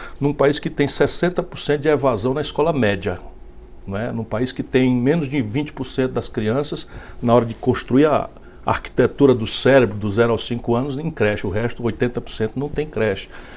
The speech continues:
Então nós de-, reduzimos dezesseis por cento. É uma violência, não é? A saúde já muito depauperada, caiu seis por cento o investimento também. Então é um desastre, é um desastre.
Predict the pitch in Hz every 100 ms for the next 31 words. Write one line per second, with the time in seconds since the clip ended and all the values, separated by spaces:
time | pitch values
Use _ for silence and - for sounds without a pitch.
0 | - - 131 143 139 147 156 123 156 160
1 | 139 151 139 - 170 175 131 - 107 98
2 | - 247 120 127 92 95 107 - 95 87
3 | - - - 107 98 - - - - 101
4 | - 117 160 156 113 117 117 131 113 113
5 | - 110 113 101 123 147 - 135 120 -
6 | 127 - - - 110 98 98 95 98 -
7 | 101 101 - - 104 98 95 - - -
8 | - 294 214 160 120 - 85 - 110 127
9 | 107 104 90 -